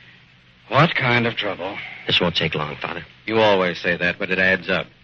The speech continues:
Speaker 1: You don't realize it, but I lose whole weekends that way.
Speaker 2: Will you please listen, Father? Warchek wants to pin me down on a murder.
Speaker 1: He's got the weight. Who's dead?
Speaker 2: A guy named Marty Kane. I saw him a couple of hours ago, and he was still alive when I left.
Speaker 1: Can you prove it?
Speaker 2: Well, that's gonna be tough.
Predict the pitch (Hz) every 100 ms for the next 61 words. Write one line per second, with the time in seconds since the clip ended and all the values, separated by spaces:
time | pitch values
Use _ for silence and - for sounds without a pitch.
0 | - - - _ - 151 214 190 165 127
1 | 104 82 85 147 - 143 175 160 143 135
2 | 175 240 254 214 107 85 80 85 82 80
3 | 80 71 - - 82 87 87 82 78 80
4 | 76 80 92 - - - - 107 110 -
5 | 85 - 82 - - 95 87 87 78 78
6 | 78 76 73 - - - - 87 82 85
7 | 98 120 101 - _ _ _ _ _ -
8 | - 104 95 135 85 - - - - 95
9 | 101 107 98 101 98 90 101 87 78 76
10 | - 90 - 110 98 110 95 101 92 80
11 | 80 85 95 85 87 110 95 98 90 90
12 | 95 92 - - _ - 87 87 82 101
13 | 104 151 - _ _ - 87 90 85 80
14 | 78 -